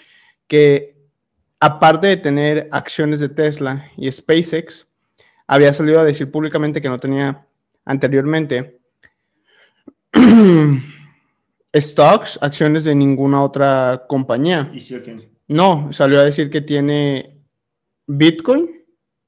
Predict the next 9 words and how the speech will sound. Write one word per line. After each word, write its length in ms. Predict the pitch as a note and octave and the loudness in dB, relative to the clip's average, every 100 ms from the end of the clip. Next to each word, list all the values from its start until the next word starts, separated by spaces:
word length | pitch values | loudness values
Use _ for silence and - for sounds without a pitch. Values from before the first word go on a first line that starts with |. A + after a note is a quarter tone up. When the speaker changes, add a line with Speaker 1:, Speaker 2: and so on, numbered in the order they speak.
| _ - | _ -10
Speaker 1:
Ethereum 560 | C#3 D#3+ E3+ A3 C#4+ - _ _ _ _ _ _ _ _ _ _ | -6 -2 0 0 -2 -6 _ _ _ _ _ _ _ _ _ _
y 140 | C3+ C3 | -8 0
Dogecoin. 600 | D3+ F3+ - C3 B2 C#3+ _ _ _ - | 0 0 -6 -14 -14 -16 _ _ _ -20
Speaker 2:
Así 240 | - _ | -20 _
que 400 | C#3+ C#3 B2+ - - | -12 -12 -14 -20 -2
Speaker 1:
O 180 | D3 | 0
se-, 160 | C#3+ E3 | 0 -2
y 240 | D#3+ D3 D3+ | 0 0 4
que 460 | D3+ D3 C3+ C3 | 4 6 4 0